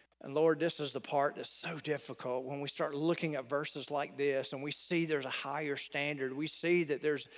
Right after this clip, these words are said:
there is a, a, that whole idea that the flesh has to be crucified.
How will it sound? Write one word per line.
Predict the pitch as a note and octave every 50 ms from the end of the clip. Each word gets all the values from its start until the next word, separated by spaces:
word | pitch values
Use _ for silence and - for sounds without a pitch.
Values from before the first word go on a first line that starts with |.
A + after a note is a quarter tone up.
| - - - - - -
there | D#3 D#3+ F3
is | F3 D3+ C#3
a, | D3 C3+ - - - D3 - -
a, | C#3+
that | - -
whole | - - F#3+ G3 F#3 F3+
idea | E3+ D#3+ D#3 C3+ D#3 E3 E3 E3+ D#3+ D3
that | C3+ C#3+ B2+
the | D3+ C#3+
flesh | - - - E3+ F#3 F#3+ F3+ E3 D#3 -
has | - - - - F#3 F3+ F3+ -
to | - - E3
be | D#3+ D#3
crucified. | D3+ - - F3+ E3+ D#3 - - D3+ - - C#3+ C3 C3 B2+ B2 C3